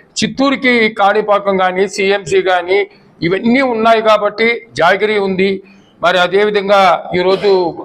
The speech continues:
ఆ, మ్యాంగో వస్తూ ఉంది, ఇవన్నిటికీ అవకాశాలు ఉన్నాయి కాబట్టి దాన్ని చేయాలా. అట్లే సెంట్రల్ మ్యాంగోకు, మ్యాంగో బోర్డుకు మీకు కావాల్సిన డీటెయిల్స్ ఇదివరకు ఇచ్చాం.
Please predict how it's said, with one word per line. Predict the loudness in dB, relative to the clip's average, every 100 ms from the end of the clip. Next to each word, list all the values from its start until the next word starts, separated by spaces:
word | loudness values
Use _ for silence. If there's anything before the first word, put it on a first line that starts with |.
| -4
ఆ, | 0 0
మ్యాంగో | 0 -2 2 2
వస్తూ | 2 0 0
ఉంది, | 0 0 0 0 -6 -8 -6
ఇవన్నిటికీ | -2 0 0 -2 -2 0 2
అవకాశాలు | 2 0 -2 0 0
ఉన్నాయి | 2 2
కాబట్టి | 2 0 -2 -2
దాన్ని | 0 -2 -2
చేయాలా. | -2 0 2 2 -2 -6 -14 -20 -10 -4
అట్లే | -2 0 -2
సెంట్రల్ | 0 -2 0 0 0
మ్యాంగోకు, | 2 2 2 0 2 2 0 0
మ్యాంగో | 0 2 0
బోర్డుకు | 2 0 0 -2 -4 -4 -14 _ _ -2
మీకు | 0 -2
కావాల్సిన | 0 2 2 2 0 -2
డీటెయిల్స్ | 0 -2 0 0 0
ఇదివరకు | 0 0 -2
ఇచ్చాం. | -4 0 0